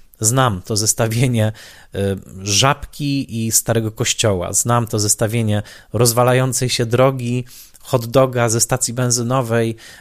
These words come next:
e, audycji w radio i rozmowy o tym, czy wepchnę jeszcze jedną godzinę pracy w mój rozkład.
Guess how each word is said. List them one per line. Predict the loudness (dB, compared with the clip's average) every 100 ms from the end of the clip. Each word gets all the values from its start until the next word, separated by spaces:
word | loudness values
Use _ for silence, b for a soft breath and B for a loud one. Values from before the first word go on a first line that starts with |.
| B
e, | -2 2 2
audycji | 4 4 2 0
w | -2
radio | 0 0 0 0 0 0
i | -2 0
rozmowy | 2 2 2 2
o | 0
tym, | -2 -2 -2 -2 -4
czy | -2 0
wepchnę | 2 0 -2 -4 -2
jeszcze | -2 0
jedną | 0 0 0 0
godzinę | -2 0 -2
pracy | 0 0 0 -2 -4
w | -4
mój | -2 0
rozkład. | 0 -2 -6 -10